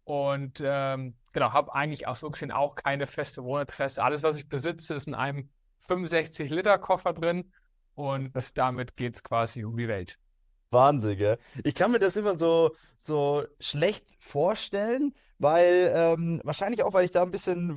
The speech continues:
Speaker 2: in meiner Gedankenwelt beschränkt bin, weil wenn ich einen fünfundsechzig Liter Koffer pack, dann reicht der, keine Ahnung, wenn ich mit dem Auto Richtung Toskana fahre und da zwei Wochen im Urlaub bin und dann, dann war's das. Und dann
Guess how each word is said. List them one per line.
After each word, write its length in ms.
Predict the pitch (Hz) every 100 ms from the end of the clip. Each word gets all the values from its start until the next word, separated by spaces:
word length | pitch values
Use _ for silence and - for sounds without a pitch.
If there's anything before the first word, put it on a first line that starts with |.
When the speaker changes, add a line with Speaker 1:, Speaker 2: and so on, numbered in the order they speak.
| 151 127
Speaker 2:
in 120 | 151
meiner 220 | 147 160
Gedankenwelt 500 | 135 165 226 175 156
beschränkt 460 | - 135 160 226 -
bin, 240 | 139 165
weil 160 | 135 135
wenn 100 | 147
ich 140 | 214
einen 100 | 170
fünfundsechzig 560 | 170 185 170 160 160 165
Liter 240 | 208 190
Koffer 320 | 139 127 143
pack, 300 | 127 151 214 - - _
dann 160 | 160 151
reicht 300 | 123 180 180
der, 240 | 170 175
keine 280 | 135 156 151
Ahnung, 220 | 165 180
wenn 80 | 147
ich 100 | 160
mit 80 | 151
dem 100 | 135
Auto 340 | 165 202 180
Richtung 540 | 160 180 180 165 165 165
Toskana 480 | 156 - 175 208
fahre 240 | 165 139 151
und 100 | 147
da 220 | 143 147
zwei 240 | - 156
Wochen 140 | 160 165
im 100 | 156
Urlaub 260 | 175 160
bin 240 | 151 143 170
und 140 | 156
dann, 280 | 143 143 151 _ _ -
dann 160 | 156
war's 260 | 147 190 196
das. 240 | 156 123
Und 180 | 143 123
dann 300 | 139 135 147